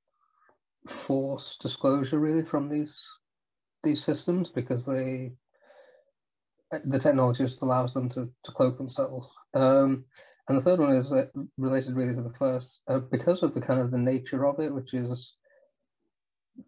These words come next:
on the borderline of kind of legality anyway. Like, I mean, the reason it's not a Ponzi scheme is because and Ponzi scheme claims an underlying,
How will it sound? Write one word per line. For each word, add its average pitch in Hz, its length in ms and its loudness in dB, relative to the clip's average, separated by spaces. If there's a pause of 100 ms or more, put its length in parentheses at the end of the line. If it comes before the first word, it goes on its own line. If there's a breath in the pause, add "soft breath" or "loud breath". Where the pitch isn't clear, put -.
(1000)
on 151 160 2
the 151 60 -2
borderline 147 760 4
of 135 140 -2
kind 131 200 -2
of 127 100 -2
legality 131 760 0 (100)
anyway. 156 520 4
Like, 139 160 4
I 139 40 2
mean, 143 180 4
the 147 60 2
reason 147 280 4
it's 131 100 -6
not 131 120 2
a 123 40 0
Ponzi 131 320 0
scheme 120 260 -4
is 117 140 -10
because 120 400 -4 (440)
and 123 100 -4
Ponzi 127 280 4
scheme 123 240 0
claims 123 540 0
an 127 140 -2
underlying, 123 880 -2